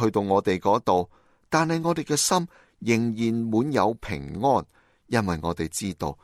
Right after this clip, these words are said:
信嘅係邊個。彼得前書五章十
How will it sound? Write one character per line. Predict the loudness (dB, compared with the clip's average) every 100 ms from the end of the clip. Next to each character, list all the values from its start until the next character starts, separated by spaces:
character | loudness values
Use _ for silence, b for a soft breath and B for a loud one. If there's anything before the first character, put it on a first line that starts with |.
| b -2
信 | 0 0 -2 -4
嘅 | -4
係 | -4 -8 -4
邊 | -2 -2 -2
個。 | -2 -2 _ _ _ _ _ _ _ _ -2
彼 | 0
得 | 0 -2
前 | -4 -4
書 | -2 -2 -2 -2
五 | -6 -6 -2
章 | -2 -2
十 | -4